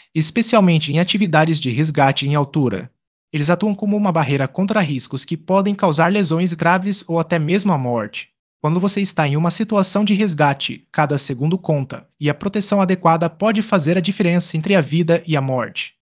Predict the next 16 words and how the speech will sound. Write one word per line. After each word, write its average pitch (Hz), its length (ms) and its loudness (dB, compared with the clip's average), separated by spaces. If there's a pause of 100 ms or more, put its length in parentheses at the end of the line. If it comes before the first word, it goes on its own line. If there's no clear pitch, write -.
(140)
Os 165 140 2
epis, 170 460 2 (160)
como 175 180 2
cintos 220 380 2
de 170 120 0
segurança, 180 680 2
capacetes 190 680 -2
e 196 60 2
cordas, 151 560 2
são - 180 0
projetados 190 640 2
para 170 200 0
oferecer 185 480 2
suporte 160 600 0
e 156 60 -2
segurança. 170 800 0